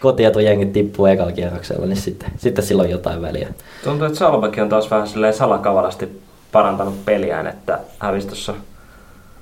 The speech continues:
Speaker 2: tota noin, niin ennen vuodenvaihetta kolme peliä putkea. Nyt on sit taas niinku yhdeksästä pelistä, kö, anteeksi, seitsemästä pelistä, niin viisi voittoa ja kaksi maalintappioa Limingalle ja Sal-, Sa-, Saipalle, että on niinku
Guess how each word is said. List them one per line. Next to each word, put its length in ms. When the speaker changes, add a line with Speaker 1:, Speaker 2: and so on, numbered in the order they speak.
Speaker 2:
tota 260
noin, 220
niin 320
ennen 260
vuodenvaihetta 560
kolme 260
peliä 220
putkea. 380
Nyt 200
on 80
sit 180
taas 200
niinku 240
yhdeksästä 600
pelistä, 420
kö, 220
anteeksi, 320
seitsemästä 500
pelistä, 360
niin 120
viisi 260
voittoa 340
ja 40
kaksi 240
maalintappioa 800
Limingalle 500
ja 80
Sal-, 380
Sa-, 260
Saipalle, 500
että 320
on 160
niinku 280